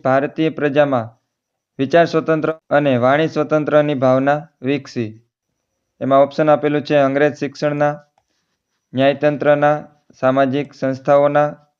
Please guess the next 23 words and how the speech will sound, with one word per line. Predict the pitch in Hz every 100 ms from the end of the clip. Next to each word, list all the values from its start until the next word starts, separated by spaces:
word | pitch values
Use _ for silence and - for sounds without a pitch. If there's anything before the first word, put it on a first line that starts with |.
| -
કે | 131 123
વર્તમાન | 123 135 135 139 151 - _
પત્રોના. | 135 127 127 117 113 107 113 _ _ _ _ _ _ _ _ _ 139
વર્તમાન | 135 165 170 165
પત્રોના | 156 147 151 151 147 131
વિકાસને | 147 147 147 143 143
કારણે | 143 131 110 110 _ _ _ _ _ _ _ _ _
ભારતીય | 123 143 151 165
પ્રજામાં | 143 135 147 147 147 143 _ -
વિચાર | 127 139 147
સ્વતંત્ર | 143 135 151 147 143 143 - _ _ _ -
અને | 139 127 113 - 120
વાણી | 135 143 143
સ્વતંત્રની | 139 139 131 131 131 120
ભાવના | 117 120 131 151 _ - 127
વિકસી | 127 - 120
હતી. | 113 113 107 _ 123
એટલે | 117 120
જવાબમાં | 135 127 120
આવશે | 117 123
ડી, | 120 127 107 110 _ _ _ _ 123
વર્તમાન | 131 131 123 113
પત્રો. | 117 - 107